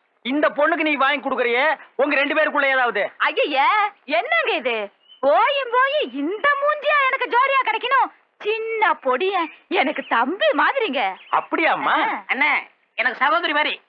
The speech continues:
Speaker 3: தங்கச்சி.
Speaker 1: அப்படியாப்பா?
Speaker 3: ஆ.
Speaker 1: அப்படியே இருந்தீங்கன்னா நம்ம பார்ட்டிக்கு நல்லது, உங்க உடம்புகளுக்கு நல்லது. ஓடி போயிரு.
Speaker 3: ஆ.
Speaker 1: ஓடி போயிரு.
Speaker 3: ஆ.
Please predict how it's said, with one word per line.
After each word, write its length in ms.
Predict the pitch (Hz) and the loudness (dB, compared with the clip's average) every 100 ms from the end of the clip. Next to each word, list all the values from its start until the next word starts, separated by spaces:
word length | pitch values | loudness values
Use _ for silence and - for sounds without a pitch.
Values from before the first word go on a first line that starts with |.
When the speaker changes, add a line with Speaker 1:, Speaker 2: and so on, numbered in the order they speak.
| - | -4
Speaker 3:
தங்கச்சி. 460 | 277 339 415 - - - _ - 220 | -2 0 -2 -4 -10 -12 _ -2 0
Speaker 1:
அப்படியாப்பா? 540 | - 330 262 - 226 247 277 | 2 0 0 2 0 2 0
Speaker 3:
ஆ. 60 | 381 302 - _ - 160 | 0 -2 -6 _ -2 -2
Speaker 1:
அப்படியே 440 | - 208 220 262 294 262 | -2 -4 0 2 2 0
இருந்தீங்கன்னா 520 | 220 226 220 214 285 185 127 _ - | -2 -2 -2 0 0 0 -6 _ -4
நம்ம 160 | 202 - - | 0 0 0
பார்ட்டிக்கு 480 | 160 233 - 240 269 233 | 0 0 -4 -6 -4 -2
நல்லது, 340 | 226 220 233 320 311 _ _ 262 | 0 0 2 0 -2 _ _ 0
உங்க 160 | 294 262 214 | 2 2 4
உடம்புகளுக்கு 580 | 240 320 330 294 247 311 330 | 2 2 0 -2 -2 -2 0
நல்லது. 320 | 233 220 160 113 - _ _ - | 0 -2 -4 -10 -18 _ _ -2
ஓடி 120 | 151 135 | 0 0
போயிரு. 180 | 123 - _ - | -2 -2 _ -4
Speaker 3:
ஆ. 40 | 240 135 - 196 | -2 -2 0 2
Speaker 1:
ஓடி 320 | 240 262 269 - | 4 2 0 -2
போயிரு. 380 | 233 247 233 285 262 - | 0 0 2 0 0 -2
Speaker 3:
ஆ. 40 | 226 | -2